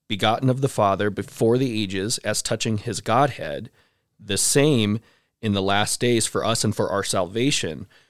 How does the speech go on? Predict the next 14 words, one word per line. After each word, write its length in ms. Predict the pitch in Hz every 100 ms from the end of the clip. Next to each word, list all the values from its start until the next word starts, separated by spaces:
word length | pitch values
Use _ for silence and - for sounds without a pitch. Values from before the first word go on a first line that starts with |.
| _ -
born 200 | 107 95
of 100 | 78
the 80 |
Virgin 360 | 87 87 - 78
Mary, 440 | 110 123 82 69 -
as 200 | 107 -
touching 340 | 98 92 90
his 140 | 101 -
manhood, 680 | 104 131 135 - 73 50 - _ _ _ _ _ -
the 120 | 120
same 380 | - 131 123 143
of 160 | 110 98
one 220 | 113 165
substance 720 | - 104 98 - 104 -